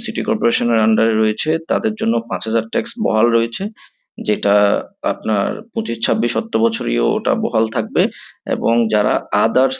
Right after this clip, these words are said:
সিটি কর্পোরেশন রয়েছে সেগুলোর অধিবাসীদেরকে এতদিন চার হাজার করে ট্যাক্স দিতে হবে। তো নতুন ঘোষণা অনুযায়ী যেটা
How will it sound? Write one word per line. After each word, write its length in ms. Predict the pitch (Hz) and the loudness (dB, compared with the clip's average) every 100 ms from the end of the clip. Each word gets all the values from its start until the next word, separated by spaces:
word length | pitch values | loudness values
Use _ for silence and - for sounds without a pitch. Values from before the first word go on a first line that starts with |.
| - | -6
সিটি 200 | 113 117 | -4 0
কর্পোরেশন 480 | 120 110 120 - 127 117 | 0 0 0 0 0 2
রয়েছে 280 | 113 113 - 208 - - _ - | 2 2 0 -2 -4 -16 _ -6
সেগুলোর 480 | - 120 123 113 110 104 - _ _ _ - | -2 -2 0 0 0 -2 -8 _ _ _ -2
অধিবাসীদেরকে 720 | 110 113 110 - 117 113 120 104 | 0 2 0 0 -2 0 0 2
এতদিন 300 | 110 113 117 127 | 0 -2 -2 -2
চার 120 | 101 101 | -2 -2
হাজার 240 | 113 113 113 | 0 0 0
করে 140 | 113 113 - | 0 0 0
ট্যাক্স 200 | 107 - 120 | -2 -2 -4
দিতে 160 | 110 123 | 0 0
হবে। 180 | 120 180 190 - _ | 2 0 -2 -14 _
তো 40 | 120 113 | -2 0
নতুন 240 | 110 110 107 107 110 | 2 2 0 0 -4
ঘোষণা 300 | 127 123 117 | -4 -2 0
অনুযায়ী 300 | 117 113 127 165 113 | 0 2 0 0 -2
যেটা 180 | 107 | -2